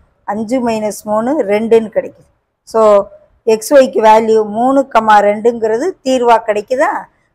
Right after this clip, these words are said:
Graph மூலமா நமக்கு தீர்வு மூணு ரெண்டுன்னு கிடைச்சிச்சு. Elimination method படி பார்த்தாலும் மூணு ரெண்டு கிடைக்குது. So, இங்க எடுத்து எழுதிருவோம். தீர்வு is equal to மூணு comma ரெண்டு.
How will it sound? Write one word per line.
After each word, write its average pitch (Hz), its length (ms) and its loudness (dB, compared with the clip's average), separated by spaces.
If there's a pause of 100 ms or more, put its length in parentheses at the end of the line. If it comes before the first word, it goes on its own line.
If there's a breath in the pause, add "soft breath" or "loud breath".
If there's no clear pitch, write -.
(100)
Graph 262 400 4
மூலமா 277 340 2 (100)
நமக்கு 240 260 -4 (120)
தீர்வு 247 280 -4 (140)
மூணு 285 180 0 (120)
ரெண்டுன்னு 214 380 -10
கிடைச்சிச்சு. 226 460 -6 (1080)
Elimination 277 520 2
method 240 380 -6
படி 240 140 -4 (100)
பார்த்தாலும் 240 420 -2 (140)
மூணு 247 180 -2 (120)
ரெண்டு 196 160 -8 (100)
கிடைக்குது. 190 460 -6 (400)
So, 202 80 -2 (320)
இங்க 220 120 0 (100)
எடுத்து 214 340 -4
எழுதிருவோம். 220 460 -6 (180)
தீர்வு 214 480 -2 (1300)
is - 80 -18 (120)
equal 208 260 -4 (100)
to 277 80 6 (520)
மூணு 269 360 2 (240)
comma 220 260 0 (320)
ரெண்டு. 190 360 -6